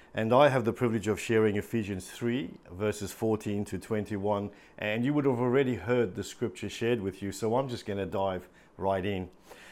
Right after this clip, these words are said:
Um, I love and collect old prayer books. And as one of the things I do as a part of one of, one of my spiritual practices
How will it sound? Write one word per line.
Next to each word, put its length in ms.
Um, 280
I 180
love 580
and 180
collect 480
old 320
prayer 240
books. 400
And 320
as 480
one 360
of 80
the 80
things 280
I 120
do 180
as 100
a 60
part 320
of 140
one 160
of, 80
one 240
of 40
my 120
spiritual 420
practices 680